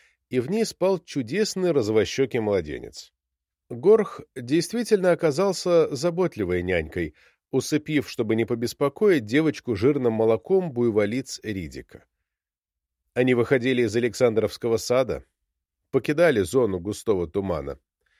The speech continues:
Оба скремлина набрались сил и теперь весело кружили над их головами, играя друг с другом. Я услышал детский плач. Тео поморщился и тут же странно повёл головой, словно пытаясь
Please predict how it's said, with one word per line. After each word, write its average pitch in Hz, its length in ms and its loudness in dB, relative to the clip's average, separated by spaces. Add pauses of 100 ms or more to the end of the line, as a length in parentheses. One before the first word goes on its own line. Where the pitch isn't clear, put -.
(480)
Оба 190 220 4
скремлина 160 580 4
набрались 117 500 2
сил 165 300 0
и 98 60 2
теперь 113 340 -2
весело 127 460 0
кружили 101 520 -2
над 95 220 -2
их 85 160 -4
головами, 110 680 -2
играя 92 360 -2
друг 80 280 -10
с 69 80 -18
другом. 69 460 -14 (1400)
Я 120 200 0
услышал 131 440 -2
детский 135 420 0
плач. 151 520 0 (960)
Тео 107 200 2
поморщился 110 800 -4
и 92 160 -2
тут 135 240 -8
же 101 100 -4
странно 127 440 -2
повёл 107 320 -2
головой, 113 480 -2
словно 113 400 -4
пытаясь 120 540 -2